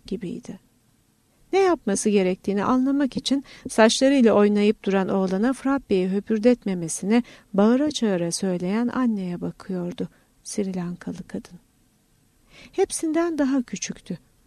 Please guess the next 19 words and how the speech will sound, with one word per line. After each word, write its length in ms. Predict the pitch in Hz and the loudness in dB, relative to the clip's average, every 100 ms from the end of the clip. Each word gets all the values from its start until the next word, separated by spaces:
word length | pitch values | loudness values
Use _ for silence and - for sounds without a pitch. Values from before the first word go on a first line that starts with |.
| - - | -20 -6
O 80 | 277 | -2
kadar 340 | 262 302 240 202 | 4 8 8 6
zayıftı 480 | 196 208 208 - | 4 2 2 -4
ki 260 | - 202 247 - _ _ | -4 -4 -4 -8 _ _
bütün 320 | 240 294 403 - | -2 0 -2 -2
aile 520 | 208 175 170 180 240 - _ _ _ - | -2 -2 -2 0 0 -2 _ _ _ -4
sanki 380 | - 339 330 330 | 0 2 2 2
onu 240 | 262 302 | 2 4
yiyerek 600 | 269 247 277 269 214 - | 4 6 6 4 2 -2
semirmişti. 840 | - 185 175 175 170 - - 175 - _ _ _ _ _ _ _ _ _ _ _ _ | -6 -4 -4 -8 -8 -6 -8 -10 -16 _ _ _ _ _ _ _ _ _ _ _ _
Zeynep 460 | - 320 349 381 - | -2 0 0 -4 -4
Hanım 300 | 190 262 277 | -2 -2 -2
Filipina'ya 680 | 240 262 262 240 208 190 170 | -4 -2 0 0 0 -2 -4
baktı, 460 | 170 - - 294 - _ _ _ - | -6 -8 -6 -6 -6 _ _ _ 0
kendini 440 | 233 247 269 285 | 2 4 2 0
sandalyede 720 | 269 254 269 277 254 240 254 | 0 2 4 4 4 2 2
biraz 320 | 311 285 254 | 0 0 -2
aşağı 400 | - - 226 220 | -2 -2 0 0
çekti, 520 | 208 190 175 - 285 | -2 -8 -10 -6 -6